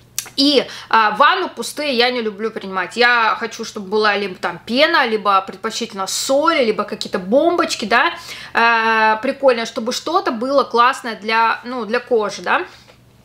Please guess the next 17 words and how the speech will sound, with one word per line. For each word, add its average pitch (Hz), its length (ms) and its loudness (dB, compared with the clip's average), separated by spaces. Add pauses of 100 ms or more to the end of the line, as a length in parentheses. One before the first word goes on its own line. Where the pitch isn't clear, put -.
(320)
Ма-, 254 240 6
масла 269 500 2
всякие 226 340 -6
и 220 40 -12
так 220 140 -4
далее. 196 300 -2 (280)
Вот, 240 260 6
так 277 180 0
что - 140 -14
я 370 220 2
купила 311 420 -2
вот 254 140 -2
такие 277 220 -8
вот 233 140 -4
соли 262 400 2
для 220 200 -4
ванн. 220 360 4